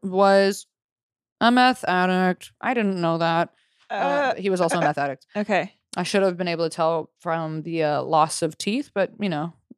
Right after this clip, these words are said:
Speaker 1: what did I know?
Speaker 2: Yeah.
Speaker 1: Uh, he's terribly unhappy. That's because he was on meth. And so was my mom.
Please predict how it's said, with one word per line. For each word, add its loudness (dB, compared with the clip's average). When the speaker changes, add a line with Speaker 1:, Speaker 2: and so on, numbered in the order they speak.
Speaker 1:
what -6
did 0
I 2
know? -6
Speaker 2:
Yeah. -4
Speaker 1:
Uh, 0
he's -4
terribly 0
unhappy. -4
That's -4
because -10
he -12
was -10
on -4
meth. -6
And 0
so 0
was 0
my 0
mom. -2